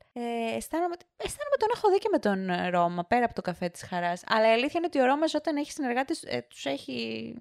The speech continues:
σε όλες τις, δηλαδή είναι αρκετά, μ,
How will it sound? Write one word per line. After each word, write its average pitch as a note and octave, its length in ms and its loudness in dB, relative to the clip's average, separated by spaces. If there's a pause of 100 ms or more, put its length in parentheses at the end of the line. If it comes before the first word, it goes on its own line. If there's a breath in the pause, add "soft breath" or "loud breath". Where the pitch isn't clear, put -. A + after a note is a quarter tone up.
σε G#3 200 -2
όλες B3 300 2
τις, - 120 -16
δηλαδή G#3+ 720 -2
είναι A3 180 -4
αρκετά, G#3 800 -2
μ, D#3+ 240 -10